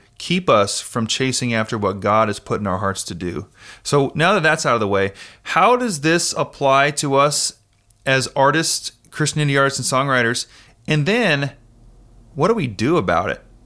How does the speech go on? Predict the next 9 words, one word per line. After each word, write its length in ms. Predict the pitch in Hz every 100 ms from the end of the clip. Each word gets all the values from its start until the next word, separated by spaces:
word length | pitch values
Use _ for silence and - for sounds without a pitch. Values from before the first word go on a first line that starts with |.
| -
Because 320 | 160 151 180 170
it 100 | 220
can 140 | 285
definitely 580 | 160 175 220 196 156 131
plague 560 | - - 127 143 175
and 80 | -
it 120 | 196
can 120 | 247 180
definitely 480 | 143 175 156 127